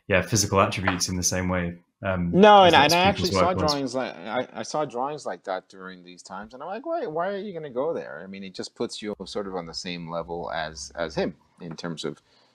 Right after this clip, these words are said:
Speaker 2: being, uh, over disgusting or whatever. And, and, uh, I think there are, you know, most of my work is just very, uh, maybe that's why it hits or it connects. It's very serious, and it's very about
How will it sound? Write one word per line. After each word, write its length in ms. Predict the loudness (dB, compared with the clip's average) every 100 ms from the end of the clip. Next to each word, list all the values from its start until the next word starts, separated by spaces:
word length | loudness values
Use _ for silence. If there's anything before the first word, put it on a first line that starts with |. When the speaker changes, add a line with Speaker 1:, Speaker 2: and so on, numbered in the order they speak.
| _ -8
Speaker 2:
being, 600 | -2 0 -2 -4 -10 -10
uh, 520 | -8 -6 -4 -2 -2 -2
over 720 | 4 4 6 4 4 4 0 -4 -6
disgusting 720 | -6 -2 0 0 -2 -8 -8
or 80 | -6
whatever. 340 | -4 -4 -2 -4
And, 240 | -4 -8
and, 260 | -6 -2 4
uh, 300 | 4 4 6
I 140 | 6
think 320 | 6 2 0
there 160 | 6 6
are, 220 | 6 4 -2 _ -20 -20 -20 -20 -4
you 160 | 4 8
know, 140 | 8
most 320 | 10 8 8
of 60 | 6
my 100 | 6
work 220 | 8 6
is 160 | 2 -2
just 180 | 0
very, 360 | 6 6 6 2 _ _ -14 -4
uh, 100 | -2
maybe 220 | 0 4
that's 200 | 4 4
why 120 | 4
it 80 | 4
hits 400 | 2 -2 -2 -4
or 120 | -2
it 80 | -2
connects. 400 | -2 -2 -2 -2
It's 140 | -6 -2
very 220 | 0 0
serious, 720 | -2 0 0 0 -2 -6 -14 _ _ _ _ _ -6
and 180 | -2 -2
it's 160 | -4
very 380 | 2 4 4 4
about 640 | 2 0 0 0 0 -6